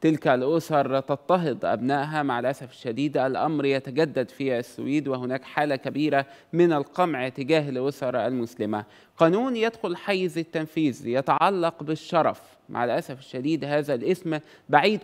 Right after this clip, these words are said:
كل البعد عن مضمون هذا القانون. تخيلوا حضراتكم السلطات السويدية تقرر حبس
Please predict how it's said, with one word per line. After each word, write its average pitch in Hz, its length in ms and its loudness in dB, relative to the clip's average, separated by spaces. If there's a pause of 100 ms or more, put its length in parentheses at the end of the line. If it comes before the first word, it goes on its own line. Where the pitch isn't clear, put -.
كل 190 140 0
البعد 170 420 0
عن 151 260 0
مضمون 156 420 -2
هذا 147 600 0
القانون. 127 560 -2 (240)
تخيلوا 160 360 2
حضراتكم 135 680 -2
السلطات 139 600 -4
السويدية 131 760 0 (340)
تقرر 180 540 4
حبس - 600 -2